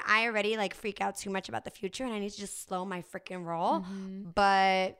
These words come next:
Speaker 1: yeah, I don't know. I think that's more, like, where I, the time comes into play
Speaker 2: Right.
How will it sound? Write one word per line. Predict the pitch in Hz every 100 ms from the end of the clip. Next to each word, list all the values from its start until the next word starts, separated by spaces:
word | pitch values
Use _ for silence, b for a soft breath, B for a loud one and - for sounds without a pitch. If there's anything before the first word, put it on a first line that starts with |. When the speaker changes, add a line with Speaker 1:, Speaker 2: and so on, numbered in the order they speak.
| -
Speaker 1:
yeah, | 226 285 277 190 185 -
I | 220
don't | 254
know. | 262 202
I | 214
think | 214 294 226
that's | 196 220 -
more, | 220 196 190
like, | 190 180
where | 196 185 180
I, | 180 -
the | 180
time | 180 - 185 185 180
comes | - 185 170
into | 175 170 -
play | 190
Speaker 2:
Right. | 208